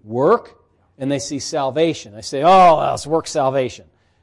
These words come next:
Listen, you need to, you need to learn how to read, okay? Don't do that. This text does not say that you earn your salvation by works. It's not a works-based salvation. It's just that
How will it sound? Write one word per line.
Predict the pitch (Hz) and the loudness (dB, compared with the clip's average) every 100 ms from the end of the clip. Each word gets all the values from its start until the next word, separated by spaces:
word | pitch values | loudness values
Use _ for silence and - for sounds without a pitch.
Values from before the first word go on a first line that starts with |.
| _ _ _ _ _ _ _ _ _ _ | _ _ _ _ _ _ _ _ _ _
Listen, | 160 147 131 | -8 -6 -6
you | 147 | -6
need | 165 | -6
to, | 147 135 | -8 -14
you | 127 | -10
need | 127 147 - | -8 -8 -8
to | 120 | -16
learn | 127 120 | -14 -12
how | 120 | -12
to | 110 | -12
read, | 113 107 92 - _ _ _ - 113 | -12 -14 -16 -20 _ _ _ -20 -20
okay? | _ 117 110 87 - _ _ _ | _ -12 -10 -12 -16 _ _ _
Don't | 117 160 175 170 _ 120 | -2 0 0 -6 _ -4
do | 170 151 | -2 -2
that. | 120 92 - _ _ _ _ _ 123 | -4 -12 -20 _ _ _ _ _ -6
This | 160 - 139 | -6 -6 -4
text | - 190 190 - | 2 2 0 -6
does | 156 131 | -6 -4
not | 160 196 - | -4 -4 -4
say | - 190 156 | 0 2 2
that | 151 147 165 | 0 -4 -6
you | 165 | -4
earn | 185 202 190 | -2 0 0
your | 151 | -4
salvation | - 170 151 165 196 - 160 139 | -4 -2 0 0 0 -2 -6 -4
by | 135 143 | -2 2
works. | 190 170 - - 143 | 4 4 0 -12 -14
It's | - | -10
not | 147 185 220 | -6 -2 0
a | |
works-based | 180 190 - 143 156 147 - | 2 0 -2 -4 -2 -2 -4
salvation. | 151 139 165 185 - 104 87 _ _ _ _ _ _ _ _ _ _ _ _ | -2 0 -2 -2 -6 -16 -20 _ _ _ _ _ _ _ _ _ _ _ _
It's | 170 170 143 | -8 -8 -6
just | 147 214 226 - 170 | 2 2 2 -4 0
that | 185 170 - | 0 0 -4